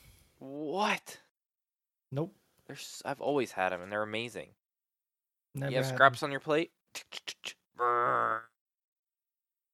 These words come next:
Speaker 2: I think it primarily because of the septic system. I've never had
Speaker 1: Oh.
Speaker 2: one.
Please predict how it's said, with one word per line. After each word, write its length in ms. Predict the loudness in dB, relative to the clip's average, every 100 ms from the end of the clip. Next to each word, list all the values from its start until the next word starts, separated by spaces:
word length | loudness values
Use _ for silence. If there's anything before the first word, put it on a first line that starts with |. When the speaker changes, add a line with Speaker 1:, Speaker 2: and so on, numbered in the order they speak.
| _ _ _ _ _ _ _ _ _ -18 -18 -6
Speaker 2:
I 80 | 2
think 200 | 4 6
it 180 | 2 0 -20 -20 -20 -20 -4
primarily 840 | 4 4 4 2 4 2 2 2
because 440 | -2 -2 0 0
of 100 | -4
the 80 | -6
septic 360 | -8 -10 -12 -14
system. 320 | -14 -16 -18 -20 _
I've 180 | -14 -12
never 160 | -2 2
had 60 |
Speaker 1:
Oh. 120 | 2 0
Speaker 2:
one. 220 | -6